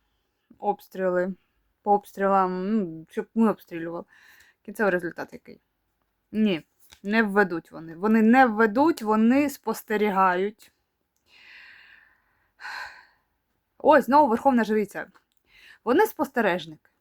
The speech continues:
Вони не більше. Вони не введуть. Допомога, навчання, воювати, стріляти,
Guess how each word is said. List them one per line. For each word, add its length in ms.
Вони 240
не 100
більше. 460
Вони 220
не 200
введуть. 600
Допомога, 960
навчання, 880
воювати, 880
стріляти, 840